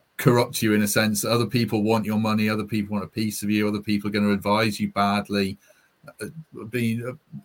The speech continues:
how big a challenge is just dealing with that change in, you know, your bank balance in a sense?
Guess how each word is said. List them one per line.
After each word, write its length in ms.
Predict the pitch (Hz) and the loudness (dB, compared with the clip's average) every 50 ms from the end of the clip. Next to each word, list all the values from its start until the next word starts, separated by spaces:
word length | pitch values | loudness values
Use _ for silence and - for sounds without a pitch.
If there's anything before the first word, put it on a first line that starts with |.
| - - | -10 -4
how 220 | - 131 131 131 123 | 0 2 4 4 2
big 300 | 117 - 123 120 107 113 | 2 2 0 2 2 0
a 40 | |
challenge 760 | 110 - - - 117 117 113 110 107 104 104 104 101 - - - | -2 -2 0 2 2 4 4 4 4 4 4 2 2 -2 -8 -6
is 160 | - 120 104 - | -4 -4 -4 -4
just 220 | - 104 - - | -6 -10 -12 -6
dealing 460 | - 110 113 113 107 107 104 101 101 | -2 0 2 2 2 4 4 4 4
with 280 | 107 104 104 101 - - _ _ _ _ _ _ _ _ _ _ _ - | 4 2 0 -2 -4 -10 _ _ _ _ _ _ _ _ _ _ _ -20
that 420 | - - 135 117 113 113 - - | -16 -10 -2 0 2 2 0 0
change 420 | - - 120 107 107 110 110 101 104 | -2 0 2 2 2 2 2 2 2
in, 260 | 104 101 104 107 104 | 4 4 4 4 2
you 80 | 104 | 2
know, 260 | 101 98 92 95 95 92 - | 0 0 0 -2 -4 -4 -4
your 160 | 101 107 104 | -2 -2 0
bank 260 | - 113 120 135 127 | 2 2 2 2 2
balance 420 | 101 95 87 87 87 87 80 - - | 0 0 0 0 -2 -4 -6 -8 -8
in 100 | 87 87 | -8 -8
a 60 | 82 | -8
sense? 500 | - - 90 87 92 - - - - | -8 -8 -8 -8 -10 -10 -14 -20 -20